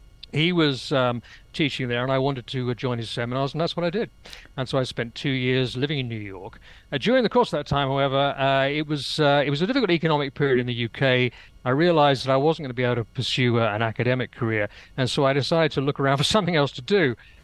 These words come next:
So I enrolled in the Columbia University Journalism School, uh,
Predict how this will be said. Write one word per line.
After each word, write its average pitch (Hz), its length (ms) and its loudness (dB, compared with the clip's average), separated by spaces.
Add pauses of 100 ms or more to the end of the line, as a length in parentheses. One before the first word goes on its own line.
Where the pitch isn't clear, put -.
(120)
So 147 160 0
I 147 120 4
enrolled 156 360 2
in 147 100 -2
the 135 60 -6
Columbia 135 320 -2
University 127 440 -4
Journalism 131 480 -4
School, 113 640 -8
uh, 120 360 -4